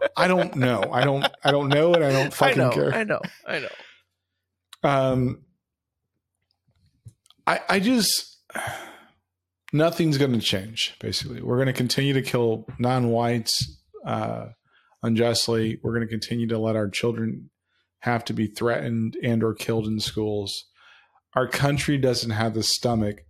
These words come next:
Speaker 1: to do the hard things or the right things.
Speaker 2: Yeah.
Speaker 1: And it's, it's so, it's, it's so much more expedient to give excuses as to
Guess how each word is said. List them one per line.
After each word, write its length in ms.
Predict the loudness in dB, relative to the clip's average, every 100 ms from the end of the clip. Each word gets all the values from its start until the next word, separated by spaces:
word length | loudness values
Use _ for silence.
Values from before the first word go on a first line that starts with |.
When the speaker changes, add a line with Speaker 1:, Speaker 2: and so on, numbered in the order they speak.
| _
Speaker 1:
to 120 | -8 -4
do 380 | 0 0 -2 -6 _ _ _ _ _ _ _ _ _ _ _ _
the 240 | -8 0 0
hard 400 | 2 0 2 2
things 360 | 0 0 0
or 100 | -2
the 80 | -2
right 280 | -4 -4 -8
things. 420 | -10 -14 -14 -16 -16 _ _ _ _ _ -20
Speaker 2:
Yeah. 120 | -18 -18 _ _ -4
Speaker 1:
And 300 | -2 0 0
it's, 240 | -2 -4 -4
it's 160 | -2 0
so, 540 | 2 2 2 -2 -4
it's, 160 | -6 -6 -4
it's 200 | -4 -2
so 480 | 0 0 0 -4 -12 _ _
much 300 | -4 -4 -2
more 160 | -2 0
expedient 800 | -2 -4 -4 -4 -4 -4 -6 -8
to 500 | -4 -2 -2 -4 -6
give 180 | -4 -4
excuses 640 | -6 -8 -4 -4 -4 -4 -4
as 180 | -4 -6
to 440 | -4 -4 -4 -10